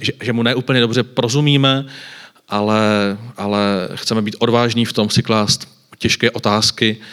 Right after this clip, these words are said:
a nacházet Boha tam, kde opravdu je. Já mám dneska jenom takový úvod, kde právě budu mluvit o postavách, které byly nějakým způsobem zmatené, nebo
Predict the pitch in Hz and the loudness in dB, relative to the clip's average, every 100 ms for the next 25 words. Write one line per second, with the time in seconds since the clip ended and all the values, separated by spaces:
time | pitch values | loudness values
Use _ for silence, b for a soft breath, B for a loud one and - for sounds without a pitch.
0 | B B B - 95 95 92 98 101 107 | B B B -4 0 0 -2 -4 -2 0
1 | 101 104 98 - 104 104 92 98 95 98 | 2 2 -2 -4 -2 -2 0 -2 0 0
2 | 95 92 - - - 95 87 92 82 - | 0 -2 -8 -4 0 0 0 -4 -4 0
3 | 98 92 - - _ _ _ _ _ _ | 0 0 -4 -20 _ _ _ _ _ _
4 | - B B B 127 160 - 156 - 131 | -20 B B B 0 2 2 -2 0 0
5 | 131 135 147 143 139 165 170 - 123 123 | 0 2 0 2 2 2 2 -6 -6 0
6 | 120 117 110 120 117 110 107 107 135 127 | 2 2 2 2 2 0 -2 0 2 2
7 | 135 - - 135 - 131 127 123 - 123 | 2 0 -2 -2 2 2 4 2 -2 -2
8 | 117 113 113 B B B 101 113 113 113 | 0 0 -4 B B B -2 0 0 -2
9 | 120 - 110 113 101 92 90 95 135 147 | -4 -6 -6 -2 0 -2 -4 -2 -2 2
10 | 143 139 131 127 127 131 B B B B | 2 4 4 2 -2 -8 B B B B
11 | B B _ - 101 107 113 113 107 | B B _ -8 -4 0 2 2 0